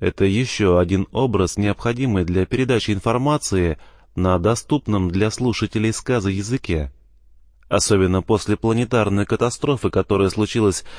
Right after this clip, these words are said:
тринадцать тысяч восемнадцать лет тому назад, на две тысячи девятый год, когда цивилизация наших предков была отброшена на уровень каменного века. Говорить слушателям, что на другой планете Земле имелся навигационный прибор, который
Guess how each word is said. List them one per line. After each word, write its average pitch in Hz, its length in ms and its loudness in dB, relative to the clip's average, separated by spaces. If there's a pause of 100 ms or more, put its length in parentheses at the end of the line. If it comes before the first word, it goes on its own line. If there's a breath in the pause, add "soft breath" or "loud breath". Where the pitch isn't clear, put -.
(320 loud breath)
тринадцать 117 640 0
тысяч 107 320 -2
восемнадцать 110 640 -2
лет 107 260 0
тому 110 180 0
назад, 139 320 0
на 98 240 4
две 92 200 0
тысячи 123 320 -2
девятый 104 480 2
год, 120 320 0 (480 loud breath)
когда 98 300 4
цивилизация 104 760 2
наших 92 340 0
предков 95 420 0
была 92 240 4
отброшена 95 680 0 (460 soft breath)
на 104 180 4
уровень 92 380 4
каменного 92 500 0
века. 78 480 -4 (960)
Говорить 98 480 4
слушателям, 92 640 0
что 90 280 0
на 90 160 2
другой 92 340 2
планете 90 480 0
Земле 92 420 2
имелся 95 340 0
навигационный 95 760 0
прибор, 92 460 0
который 101 460 2